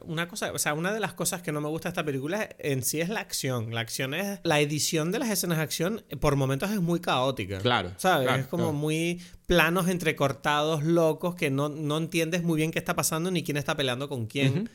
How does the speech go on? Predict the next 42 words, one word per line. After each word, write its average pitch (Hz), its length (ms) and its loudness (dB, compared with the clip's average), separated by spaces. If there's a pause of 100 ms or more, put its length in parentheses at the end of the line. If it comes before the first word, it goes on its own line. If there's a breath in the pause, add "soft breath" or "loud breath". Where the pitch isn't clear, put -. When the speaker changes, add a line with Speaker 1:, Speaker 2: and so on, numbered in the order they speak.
Speaker 2:
Ujú, 131 80 0
ujú. 156 180 -4 (160)
Speaker 1:
Hasta 131 240 4
un 143 100 2
punto 170 240 2
que 180 100 6
dices, 147 320 4
"Ok, 139 160 -2
esto 160 440 2
parece 185 320 0
barato". 156 380 -2
Speaker 2:
Es 113 100 6
que, 196 200 4
es 131 120 6
que - 120 2
exacto, 165 480 2 (140)
exacto. 123 480 0 (140 loud breath)
Speaker 1:
Volvemos 165 360 4
a 226 100 -2
caer 185 260 2
en 226 80 0
lo 208 80 2
de 135 80 2
siempre, 143 360 2
que 113 60 -4
es 117 60 -4
como, 123 180 -4
"Bueno, 143 300 2
pero 120 100 -4
es 113 80 -6
que 151 120 -2
si 160 180 2
esto 165 180 -2
es 180 60 0
una 180 100 0
intención 170 380 0
adrede, 160 340 0
pues 160 160 -4
no 139 80 -4
puedes 147 180 -4
decir 135 320 -2
nada". 156 460 0